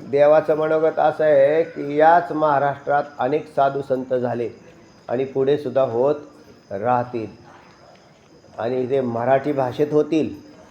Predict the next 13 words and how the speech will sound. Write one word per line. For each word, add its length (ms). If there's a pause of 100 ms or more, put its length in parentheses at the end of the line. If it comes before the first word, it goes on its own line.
(520)
ते 100
जगाला 440
प्रकाश 440
देतील. 320 (1200)
दिवा 280
एकाच 440
ठिकाणी 320
असतोच, 360 (1080)
सूर्य 300
काय 340
अनेक 280
नसतात, 420 (1080)
पण 100